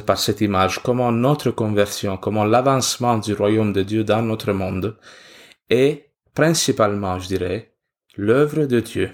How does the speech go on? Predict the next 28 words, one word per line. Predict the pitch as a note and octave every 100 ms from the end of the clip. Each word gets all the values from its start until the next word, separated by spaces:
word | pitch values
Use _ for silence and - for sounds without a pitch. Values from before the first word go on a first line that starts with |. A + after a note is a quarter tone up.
| - _ - -
Quelque | G#2+ -
chose | D3 D#3 -
qui | A#2 B2 C3+ -
ne | G#2+ G#2
dépend | G#2 G2+ G#2 G2+
pas | - B2 - - - - - - _
de | A2 G#2+ A2
nous. | C#3+ A#2+ - _ _ -
Hein, | F#2+ F#2+ -
et | F#2+ F#2 F2+
c'est | -
pour | G2 G2+
cela | - A2+
que | A2
Jésus-Christ, | G2 G2 G2 - A#2+ -
souvent, | - A2+ A2 C3
il | A2+ G2
va | G2
utiliser | F#2+ G2+ F#2+ A2
ces | A2 G#2 F#2
images | G2 G2+ G#2 G2 G2
qui | -
sont | - F#2+
prises | A2+ A2+ A2
de | G2+
l'agriculture, | F2+ G2 G2 A2 - C3+ G#2+
parce | - F2+
que | - F#2+ F#2+